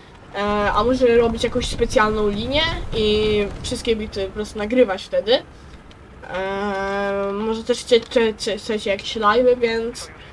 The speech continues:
napiszcie w komentarzach, co chcecie. Bardzo też bym przyjął od was feedback dotyczący, jak wam się podobają odcinki, czego oczekujecie w nich, e, i tego typu rzeczy.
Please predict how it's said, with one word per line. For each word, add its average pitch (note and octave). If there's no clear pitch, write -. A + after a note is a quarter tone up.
napiszcie D4
w C#4
komentarzach, A3
co A3+
chcecie. C4
Bardzo C4
też A3+
bym A#3
przyjął A#3+
od A#3
was G#3+
feedback G#3
dotyczący, A#3
jak A#3+
wam B3
się B3+
podobają C4
odcinki, B3+
czego A3+
oczekujecie B3
w A#3
nich, G#3
e, G3+
i A#3
tego C4
typu A3+
rzeczy. G3+